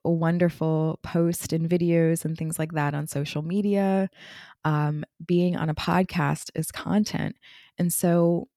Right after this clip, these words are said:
oftentimes it can be written, it can be video, it can be audio.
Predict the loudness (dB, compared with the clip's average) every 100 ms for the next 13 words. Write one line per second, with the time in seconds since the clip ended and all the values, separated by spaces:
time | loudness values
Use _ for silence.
0 | _ 0 0 2 0 0 0 0 -2 -4
1 | -8 -8 -6 -2 0 2 2 2 0 0
2 | -2 -4 -6 -4 -4 -2 0 4 4 4
3 | 0 -4 -4 -2 -2 0 -2 -4 _ 0
4 | 2 4 4 2 2